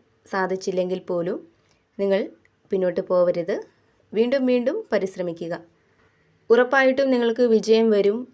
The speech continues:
എന്നുള്ളതാണ് യൂണിവേഴ്സ് നിങ്ങളോട് പറയുന്നത്. ഇവിടെ നിങ്ങളുടെ ജീവിതത്തിലെ പ്രതികൂല സാഹചര്യങ്ങൾ മാറാനുള്ള നിങ്ങളുടെ പരിശ്രമങ്ങൾ ലക്ഷ്യത്തിലേക്ക് എത്താനുള്ള ആ ഒരു സമയത്തിലേക്ക് നിങ്ങൾ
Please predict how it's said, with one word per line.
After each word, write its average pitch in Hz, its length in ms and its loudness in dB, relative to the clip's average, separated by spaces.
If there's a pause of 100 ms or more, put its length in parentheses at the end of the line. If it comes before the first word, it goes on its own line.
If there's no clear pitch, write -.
(100)
എന്നുള്ളതാണ് 185 560 0 (520)
യൂണിവേഴ്സ് 190 460 -2
നിങ്ങളോട് 175 340 -2 (480)
പറയുന്നത്. 170 520 -4 (1080)
ഇവിടെ 247 240 4
നിങ്ങളുടെ 240 280 2 (140)
ജീവിതത്തിലെ 220 540 4 (800)
പ്രതികൂല 226 460 4 (100)
സാഹചര്യങ്ങൾ 214 720 2 (120)
മാറാനുള്ള 180 520 -4 (640)
നിങ്ങളുടെ 202 280 0 (100)
പരിശ്രമങ്ങൾ 196 640 -2 (800)
ലക്ഷ്യത്തിലേക്ക് 226 680 0 (540)
എത്താനുള്ള 247 540 -2 (840)
ആ 269 140 0
ഒരു 254 140 4 (120)
സമയത്തിലേക്ക് 220 680 4
നിങ്ങൾ 180 160 0